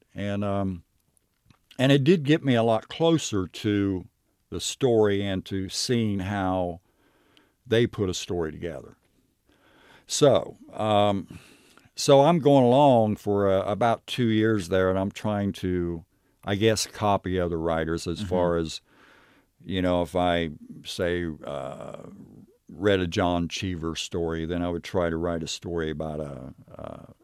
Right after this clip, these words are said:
Speaker 1: East Coast suburbanite having an affair or something like that, or I'd try to write about a lawyer. Or an, a, well, I didn't know anything about these people. And so finally,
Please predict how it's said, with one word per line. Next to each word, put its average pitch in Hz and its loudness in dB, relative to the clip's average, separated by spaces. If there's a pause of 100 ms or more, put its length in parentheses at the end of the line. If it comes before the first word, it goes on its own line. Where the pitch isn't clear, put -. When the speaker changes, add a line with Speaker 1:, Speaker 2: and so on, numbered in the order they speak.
(140)
Speaker 1:
East 104 -4
Coast - -4
suburbanite 82 -4
having 85 -2
an 82 -2
affair 85 0
or 80 -6
something 82 -4
like 78 -4
that, 82 0
or 85 0
I'd 90 -4
try 113 2
to 98 0
write 92 0
about 82 -4
a 82 -2
lawyer. 85 0
Or 76 -6
an, 71 -12
a, 78 -6 (1080)
well, 113 -6
I 135 2
didn't 147 2
know 147 2
anything 120 2
about 92 0
these 65 -12
people. - -12 (320)
And 107 0
so 110 4
finally, 123 2